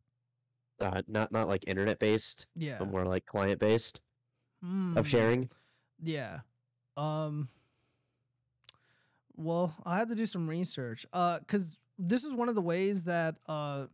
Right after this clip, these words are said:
Speaker 2: Matt recommended me, uh, you know, 'cause sharing with you.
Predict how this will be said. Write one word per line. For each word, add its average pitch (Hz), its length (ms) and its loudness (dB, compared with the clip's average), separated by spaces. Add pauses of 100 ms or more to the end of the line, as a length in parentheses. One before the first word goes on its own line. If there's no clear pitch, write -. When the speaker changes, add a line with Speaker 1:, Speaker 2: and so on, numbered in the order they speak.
Speaker 2:
Matt 143 580 -6
recommended 160 600 -2
me, 190 380 -4 (280)
uh, 139 540 -8 (180)
you 151 120 -6
know, 139 300 -6 (100)
'cause 156 280 -6 (300)
sharing 165 420 -2
with 160 160 -2
you. 151 260 -4